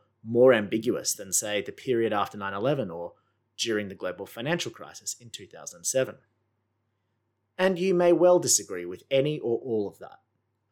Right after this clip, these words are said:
After all, mental models inherently reflect the biases of the analyst, and maybe I'm so biased towards my view that I'm missing some obvious counterpoints. Again, there is no right answer. So, what's the point? If you work in finance,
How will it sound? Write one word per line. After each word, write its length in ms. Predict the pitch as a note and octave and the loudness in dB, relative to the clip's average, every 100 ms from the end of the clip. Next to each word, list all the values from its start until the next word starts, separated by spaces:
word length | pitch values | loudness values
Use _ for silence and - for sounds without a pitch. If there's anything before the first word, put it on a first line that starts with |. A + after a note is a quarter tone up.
| _ _ - | _ _ -4
After 320 | B2+ B2 D#3+ | -2 2 4
all, 240 | G3 G2 C#2+ | 6 4 0
mental 280 | G#2+ A#2 | -6 -4
models 300 | C#3 A2+ A#2 | -4 -2 -4
inherently 460 | G#2+ G#2 G2 A#2+ C#3+ | -6 -10 -10 -8 -6
reflect 360 | C#3+ - B2 - | -6 -6 -10 -12
the 60 | |
biases 580 | F2 G#2 C3+ - D#2+ - - | -6 -2 0 0 -2 -10 -14
of 80 | G#2 | -8
the 120 | B2+ | -2
analyst, 440 | D3+ A2+ - - - _ _ _ _ - | -2 -2 -6 -10 -12 _ _ _ _ -2
and 280 | E3+ F3 | 0 2
maybe 240 | E3+ F3 E3+ | 4 6 6
I'm 160 | F3 | 6
so 160 | F3+ B2+ | 4 4
biased 380 | F#2+ F#2 G2 - | 2 -2 -4 -6
towards 300 | G#2+ F#2+ - | -10 -12 -8
my 180 | A#2 C#3 | -4 -4
view 240 | F#2 F2+ - | -4 -8 -6
that 100 | C3 | -2
I'm 140 | D3 | -2
missing 240 | C#3 A#2 | -2 -4
some 180 | G#2+ B2 | -6 -8
obvious 320 | F2+ - D#2+ - | -10 -14 -8 -8
counterpoints. 680 | B2 A#2 - D#2 - - - _ _ _ _ _ _ - | -6 -10 -12 -16 -12 -12 -12 _ _ _ _ _ _ -8
Again, 380 | B2 C3 G#2 - - | 0 2 0 -2 0
there 220 | C3+ C#3 | 2 4
is 220 | D3+ A#2+ | 4 2
no 160 | B2+ A2+ | 2 2
right 320 | G2 F2+ F2+ | 2 -2 -4
answer. 320 | F2 F2 - C#2+ _ _ _ _ _ _ _ _ _ _ _ _ _ _ _ _ - | -10 -6 -6 -8 _ _ _ _ _ _ _ _ _ _ _ _ _ _ _ _ -2
So, 440 | - F3 F3 - D#3+ | 6 8 8 6 0
what's 260 | G#3+ A3 | 0 2
the 100 | - | -2
point? 260 | - F#2 D#2+ _ _ _ _ _ _ _ _ | -6 -12 -18 _ _ _ _ _ _ _ _
If 120 | F#3 G#3+ | -4 2
you 80 | |
work 220 | A#3 C4 B3 | 6 6 4
in 80 | |
finance, 720 | F#3+ A2 F#2+ E2 A2+ - - | -2 -2 -4 -6 -6 -6 -6